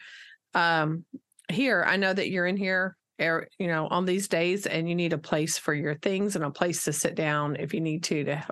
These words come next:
work." And you go ahead and immediately let them know where that work can happen,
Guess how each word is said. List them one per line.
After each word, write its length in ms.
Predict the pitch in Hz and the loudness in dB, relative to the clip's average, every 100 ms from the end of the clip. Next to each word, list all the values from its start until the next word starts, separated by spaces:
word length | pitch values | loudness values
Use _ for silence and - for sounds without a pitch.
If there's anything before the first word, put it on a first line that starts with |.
| - | -4
work." 360 | 180 202 233 - - - - - - | 0 0 0 -8 -16 -16 -16 -6 0
And 380 | 170 165 160 | 4 4 2
you 140 | 175 185 | 0 0
go 200 | 190 208 | 2 4
ahead 220 | 220 196 | 4 4
and 120 | 170 | 4
immediately 520 | 156 170 180 - 165 | 2 2 0 0 0
let 180 | 165 160 | 2 0
them 160 | 170 160 | 0 0
know 180 | 151 151 | 0 0
where 260 | 160 151 | 0 0
that 180 | 156 135 | 0 0
work 240 | 151 147 - | -2 -4 -4
can 140 | 165 | -4
happen, 480 | 165 151 208 311 | -2 0 -2 -4